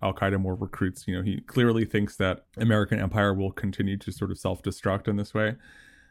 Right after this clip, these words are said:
I'm inclined to think he does know that Americans take their shoes off at the airport now. How could he not know? But not having seen it or experienced it, I wonder if he can really grasp what that shift in behavior means.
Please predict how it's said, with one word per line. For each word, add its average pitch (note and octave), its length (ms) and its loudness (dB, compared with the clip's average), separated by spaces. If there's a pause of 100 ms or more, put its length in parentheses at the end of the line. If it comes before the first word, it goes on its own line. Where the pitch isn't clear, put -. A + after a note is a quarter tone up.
(180)
I'm C3+ 160 10
inclined C3+ 460 6
to B2+ 100 0
think - 240 2
he B2+ 140 2
does A2 360 4
know G2+ 540 2
that A2+ 140 6
Americans G#2 480 4
take G#2+ 220 0
their G#2 120 4
shoes G#2 400 2
off G2+ 220 2
at F#2+ 80 0
the F#2+ 80 0
airport G2 400 0
now. G#2+ 240 0
How G2 160 0
could - 100 -8
he G2 80 2
not G2 260 -2
know? G2+ 300 0 (160)
But C3 260 6
not D#3 200 10
having F3 300 4
seen A#2 280 4
it B2+ 220 2
or A2 100 4
experienced G#2+ 680 0
it, - 160 -2 (400)
I A#2 100 6
wonder C#3 280 10
if D3 120 4
he B2+ 120 6
can B2+ 160 2
really A2 220 2
grasp G#2 560 0 (340)
what A#2+ 320 2
that G2+ 260 4 (280)
shift - 340 4
in B2+ 80 8
behavior G#2+ 480 4
means. G2 500 -4